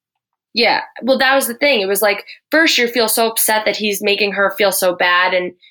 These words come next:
pressuring her that she has to take the baby or else. Like, by the way, it's fifty percent yours too. Like, he, you maybe could take care of him, but it felt like he wanted to secure that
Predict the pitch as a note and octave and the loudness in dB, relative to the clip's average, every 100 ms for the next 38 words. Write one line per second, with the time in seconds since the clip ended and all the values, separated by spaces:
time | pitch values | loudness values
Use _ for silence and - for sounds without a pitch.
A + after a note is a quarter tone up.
0 | _ _ _ - G#3 - G#3+ G3 G3 G3 | _ _ _ -2 0 0 0 0 0 0
1 | F#3 F#3 - F#3+ F3+ F#3+ F#3 F#3 F#3 F#3 | -2 -2 -2 -2 -2 -4 -4 -4 -2 -2
2 | F#3 F#3+ E3 F3 E3 F3+ G3+ G3 F#3 - | 0 0 0 2 2 0 0 -2 -2 -2
3 | A3+ G#3+ G#3 A3+ A#3+ - - - D#4 C#4+ | 0 2 2 2 -2 -6 -14 -4 -2 -2
4 | D4 C#4 C#4 B3+ B3+ C4 - C#4 B3+ F3+ | -2 0 0 0 0 0 0 -2 0 0
5 | F3 - _ _ _ _ - - A#3 - | -2 -8 _ _ _ _ -10 -4 -4 -4
6 | - A3 B3+ A#3 G#3 G#3 A#3 A3+ - G3+ | -6 -2 -2 0 0 0 0 -4 -4 -6
7 | G3 A#3+ C4 C#4 C#4 D#4 C4 A#3+ G#3 - | -4 -4 0 0 2 0 2 0 -2 -6
8 | - _ - B3+ - - D4+ D#4+ - A#3 | -20 _ -6 -4 -6 -2 0 0 -2 -2
9 | A3 G#3 G#3 - _ _ - - C#4 B3 | 2 2 0 -8 _ _ -8 0 2 2
10 | A#3 B3 A#3+ G#3+ - A3 - - - G#3+ | 2 0 0 -4 -4 -4 -4 -6 0 2
11 | A3+ C#4 G#3 - | 2 2 0 -4